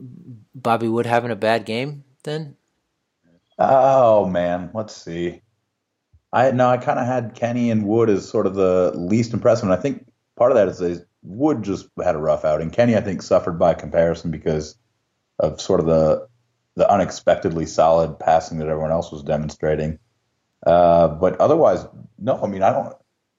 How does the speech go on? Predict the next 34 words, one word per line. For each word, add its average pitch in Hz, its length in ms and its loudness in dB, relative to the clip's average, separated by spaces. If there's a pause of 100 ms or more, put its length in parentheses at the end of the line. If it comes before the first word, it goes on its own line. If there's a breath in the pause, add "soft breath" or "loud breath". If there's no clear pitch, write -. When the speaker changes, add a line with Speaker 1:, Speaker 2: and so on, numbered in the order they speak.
Speaker 2:
the, 98 480 2
the 92 160 -2
lack 117 340 2
of 95 360 -4 (300)
the, 95 100 0 (240)
the 87 100 -6 (140)
final 101 360 0
cutting 98 360 0
pass, 101 580 0 (300)
uh, 90 560 -2 (580)
is, 90 300 -4
is 82 160 0
an 80 180 2
issue 110 400 4
in 95 80 4
a 85 40 2
sense, 117 420 0
but 82 320 -2 (260)
not 90 260 2
in 95 80 -2
a 90 40 0
March 87 340 2
friendly 95 520 -2
with 82 280 -2 (840)
a - 40 -12
bunch 92 220 0
of - 100 -12
kids 98 440 -6 (160)
playing, 90 260 0
getting 92 240 -2
their 87 220 0 (260)
third 87 280 -2
cap. - 380 0
So 87 460 0